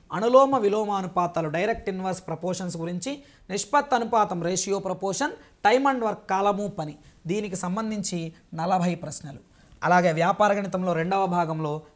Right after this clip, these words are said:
శాతాలు, లాభ నష్టాలు, వ్యాటు, రుసుము, ఈ నాలుగు అంశాల మీద ఒక నలభై ప్రశ్నలు. మూడవ భాగంలో బారు వడ్డీ, చక్రవడ్డీ, కాలము, దూరము అనే మూడు టాపిక్స్ పైన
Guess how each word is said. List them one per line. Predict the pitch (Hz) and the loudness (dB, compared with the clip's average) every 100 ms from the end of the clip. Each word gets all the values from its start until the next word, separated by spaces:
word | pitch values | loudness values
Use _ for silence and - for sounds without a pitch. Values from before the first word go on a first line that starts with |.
| - | 0
శాతాలు, | 196 226 233 220 220 | 4 4 4 4 4
లాభ | 226 185 190 | 0 0 0
నష్టాలు, | 208 202 - 196 180 196 | 0 -2 -2 2 2 2
వ్యాటు, | 170 170 185 185 214 | 0 0 0 0 0
రుసుము, | 170 165 185 160 - - _ - 233 | 0 -4 -4 -6 -8 -20 _ -14 -6
ఈ | 233 | 2
నాలుగు | 208 240 247 | 4 6 6
అంశాల | 226 220 220 214 | 2 4 4 2
మీద | 190 185 | -2 -4
ఒక | 190 160 | -4 -4
నలభై | 147 139 151 | -6 -6 -6
ప్రశ్నలు. | 135 - 135 120 _ _ _ - | -8 -14 -14 -16 _ _ _ -2
మూడవ | 220 285 294 | 6 10 10
భాగంలో | 254 240 233 208 185 180 180 - | 10 8 6 2 2 0 -4 -8
బారు | 160 185 240 | 2 4 6
వడ్డీ, | 240 202 202 | 4 2 -2
చక్రవడ్డీ, | 226 190 185 214 208 175 202 | -2 -2 2 2 2 0 -2
కాలము, | 196 170 185 196 190 190 | -2 2 4 4 2 -2
దూరము | 156 165 170 165 | 0 0 0 0
అనే | 165 160 | -2 -4
మూడు | 151 165 190 | -4 -4 -4
టాపిక్స్ | - 156 156 - - | -4 -6 -6 -14 -12
పైన | 147 170 185 | -6 -2 -2